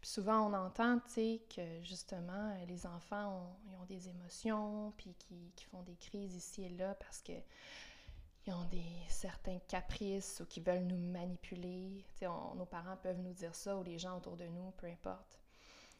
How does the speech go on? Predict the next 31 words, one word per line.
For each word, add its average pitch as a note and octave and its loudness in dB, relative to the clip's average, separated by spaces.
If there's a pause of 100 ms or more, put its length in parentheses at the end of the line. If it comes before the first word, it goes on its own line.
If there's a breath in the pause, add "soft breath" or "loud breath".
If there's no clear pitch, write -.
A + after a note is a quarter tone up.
(140)
Mais F3+ -2
c'est - -6
tellement F#3+ 12
<laughs> - 10
pas G3 6
ça. A3+ 2 (200)
C'est - -6
qu'ils G3 -2
ont F#3+ -4 (280)
des G#3 0
émotions, B3 4 (160)
ils A3 0
ont G#3+ 2
un A3 2
besoin. A3 0 (880)
Puis F#3 0 (800 loud breath)
c'est - -6
pas C#4+ 6
des F#3+ 2 (260)
comportements, G3+ 2
euh, F3 0
nécessairement F#3 0
négatifs, G3 2
tu - -14
sais. A3 -6 (540)
C'est - -4
d'apprendre G#3 6
à, - -8
à F#3 -6
les F3+ -6
communiquer. G#3+ 4